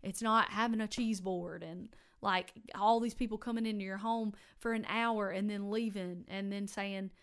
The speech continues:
"Yep, that was a nice party." Like, that's awesome. Like, great. But,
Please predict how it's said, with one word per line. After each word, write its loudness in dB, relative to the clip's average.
"Yep, -2
that -2
was -2
a -2
nice 2
party." 2
Like, 0
that's -4
awesome. 2
Like, -4
great. 0
But, 0